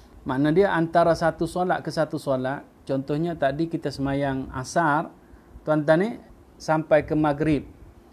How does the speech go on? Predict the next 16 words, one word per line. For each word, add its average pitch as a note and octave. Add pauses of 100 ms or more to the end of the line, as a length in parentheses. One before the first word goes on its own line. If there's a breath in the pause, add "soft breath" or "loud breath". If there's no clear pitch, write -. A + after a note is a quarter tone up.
(180)
Eh, D#3+
mungkin A3
ada F#3+
kesilapan F3
dan E3
sebagainya E3
di D#3+
kalangan D#3+
kita. G#3 (560 soft breath)
Tuan-tuan E3+
ni, B3
bila F3+
kita G3
laksanakan G#3+
maghrib F3+
nanti A3